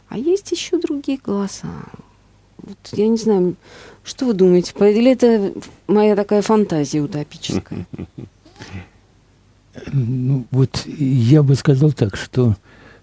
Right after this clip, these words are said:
Speaker 2: э, вот лично мне, не сказал бы, а скажу.
Speaker 1: Да.
Speaker 2: Мне, э, я не могу поделить, э,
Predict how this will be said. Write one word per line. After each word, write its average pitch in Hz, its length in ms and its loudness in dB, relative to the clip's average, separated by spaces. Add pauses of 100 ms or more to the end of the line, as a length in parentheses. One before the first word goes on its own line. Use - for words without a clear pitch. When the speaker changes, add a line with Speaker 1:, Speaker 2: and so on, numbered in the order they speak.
(140)
Speaker 2:
э, 107 220 -2 (500)
вот - 100 -2
лично 147 320 4
мне, 180 280 6 (580)
не 113 100 2
сказал 143 380 2
бы, 95 200 0
а 98 80 0
скажу. 104 460 0 (380)
Speaker 1:
Да. 170 300 -4
Speaker 2:
Мне, 113 380 4 (180)
э, 117 460 4 (680)
я 135 100 6
не 139 60 6
могу 143 260 4
поделить, 127 760 2
э, 107 560 2